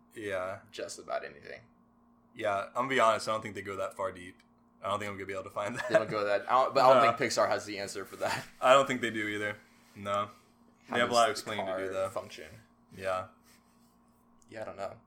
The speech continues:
Speaker 1: Dang.
Speaker 2: But, uh, also, like, they have wheels and tires that are replaceable.
Speaker 1: Yeah.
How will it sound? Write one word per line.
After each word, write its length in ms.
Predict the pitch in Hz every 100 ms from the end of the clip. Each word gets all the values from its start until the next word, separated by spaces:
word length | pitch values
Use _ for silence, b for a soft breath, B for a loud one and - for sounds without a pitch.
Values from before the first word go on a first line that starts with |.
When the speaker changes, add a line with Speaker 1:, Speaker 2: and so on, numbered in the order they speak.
| _ _ _
Speaker 1:
Dang. 140 | 104 110
Speaker 2:
But, 80 |
uh, 80 | 110
also, 240 | 120 - 120
like, 200 | 104 -
they 100 | 107
have 320 | 107 98 - _ _ _ _ _ _ _ _ _ _ _ _ _ 107
wheels 380 | 120 120 117
and 80 | 113
tires 400 | - 107 107 104
that 140 | 101 92
are 280 | 95 - - _ _ _ _ _ _ _ -
replaceable. 680 | - 113 104 104 104 104 - _ _ _ _ _ -
Speaker 1:
Yeah. 340 | 110 92 101